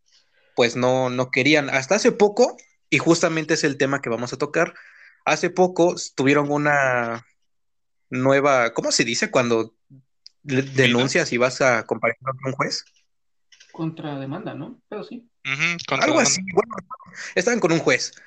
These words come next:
Speaker 1: y Britney declaró que, pues sí, ya se siente bien, ya no es, ya no tiene tantos problemas,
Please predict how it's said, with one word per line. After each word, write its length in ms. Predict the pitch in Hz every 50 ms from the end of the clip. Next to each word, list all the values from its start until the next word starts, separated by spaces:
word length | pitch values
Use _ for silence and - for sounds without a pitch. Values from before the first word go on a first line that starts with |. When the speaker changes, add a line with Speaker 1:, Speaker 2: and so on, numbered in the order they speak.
| _ _ _ _ _ -
Speaker 1:
y 280 | 139 139 139 135 135 135
Britney 300 | 131 135 151 151 165 160
declaró 400 | 147 135 131 - 127 120 127 131
que, 100 | - 135
pues 180 | 131 127 120 -
sí, 200 | - 170 180 165
ya 160 | 139 143 139
se 100 | 135 147
siente 320 | 127 - 139 131 135 131 123
bien, 400 | 117 127 139 156 165 170 170 156
ya 140 | 139 139 135
no 260 | 139 135 135 131 131
es, 560 | 131 135 135 135 131 - - - - - - _ _ _ _ _ _ _ _ -
ya 220 | 180 143 135 143
no 180 | 147 156 160 156
tiene 240 | - 156 156 156
tantos 300 | - 151 143 143 151 135
problemas, 600 | - - 131 123 123 131 135 139 135 131 - _